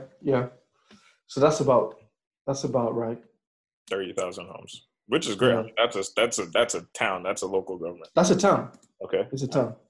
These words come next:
Speaker 2: And
Speaker 1: Yeah.
Speaker 2: how many hectares is that? What were you saying?
Speaker 1: So a hec-, uh, it's down to about one point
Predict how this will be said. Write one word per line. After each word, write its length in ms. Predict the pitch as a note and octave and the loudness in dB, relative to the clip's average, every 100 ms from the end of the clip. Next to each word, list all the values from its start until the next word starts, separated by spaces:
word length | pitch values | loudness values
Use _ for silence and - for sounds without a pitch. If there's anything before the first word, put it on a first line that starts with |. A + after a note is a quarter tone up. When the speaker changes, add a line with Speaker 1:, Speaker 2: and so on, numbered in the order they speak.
| _ - | _ -2
Speaker 2:
And 120 | A#2+ | 4
Speaker 1:
Yeah. 60 | B2 | 4
Speaker 2:
how 80 | |
many 120 | B2+ - | 2 -2
hectares 500 | - A#2+ - A2+ G2+ | 0 2 4 2 2
is 160 | G2+ G2+ | -2 2
that? 200 | G2+ - - _ - | 2 2 -6 _ -14
What 220 | G#2 - G2 G2+ | -12 -10 -12 -12
were 120 | G2+ | -10
you 100 | F#2 | -12
saying? 340 | F#2 F#2+ G#2 B2 _ _ _ _ _ _ _ _ _ _ _ _ _ _ _ _ _ | -10 -10 -10 -14 _ _ _ _ _ _ _ _ _ _ _ _ _ _ _ _ _
Speaker 1:
So 400 | - - B2 B2 | -2 4 6 6
a 80 | C3 | 4
hec-, 400 | A#2+ D3+ - - _ _ _ | 2 2 0 -6 _ _ _
uh, 400 | C3 A#2+ A#2+ A#2 - - _ _ _ _ _ _ _ - | 2 4 6 4 2 -6 _ _ _ _ _ _ _ -6
it's 200 | B2+ - | -6 0
down 360 | C3+ C3+ C#3 | 4 6 4
to 140 | C#3 C3+ | 4 2
about 300 | A2 A#2 G#2 | 2 0 0
one 240 | A#2 C3 | 0 0
point 300 | B2+ B2 A#2 | 0 -6 -8